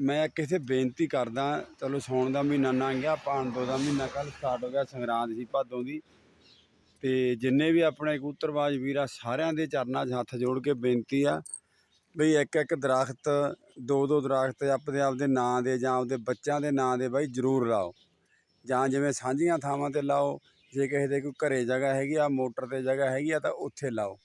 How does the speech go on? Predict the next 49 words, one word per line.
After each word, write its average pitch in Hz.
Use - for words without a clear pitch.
ਜਿਵੇਂ 131
ਟਾਹਲੀ 143
ਹੋ 131
ਗਈ, 135
ਹਨਾ, 175
ਜਾਮਣ 127
ਹੋ 127
ਗਈ, 131
ਹੋਰ 131
ਕੋਈ 131
ਜਿਹੜੇ 135
ਫਲਦਾਰ 120
ਬੂਟੇ 135
ਵੀ 147
ਲਾ 127
ਲਓ, 127
ਜੇ 131
ਛਾਂਦਾਰ 127
ਬੂਟੇ 143
ਲਾਉਣੇ, 139
ਨਿੰਮ 143
ਹੋ 131
ਗਈ, 131
ਡੇਕ 135
ਹੋ 127
ਗਈ, 127
ਬਰਮਾ। 123
ਤੇ 131
ਇਹ 180
ਤੁਹਾਡੇ 156
ਸਾਰਿਆਂ 143
ਦੇ 165
ਚਰਨਾਂ 147
'ਚ 139
ਹੱਥ 127
ਬੰਨ੍ਹ 151
ਕੇ 151
ਬੇਨਤੀ 135
ਆ 135
ਵੀ 156
ਜ਼ਰੂਰ 135
ਲਾਓ। 113
ਆਹ 131
ਦੇਖੋ 131
ਮੈਂ 135
ਤੁਹਾਨੂੰ 139
ਦਿਖਾ 120
ਰਿਹਾ 143
ਬਹੁਤ 131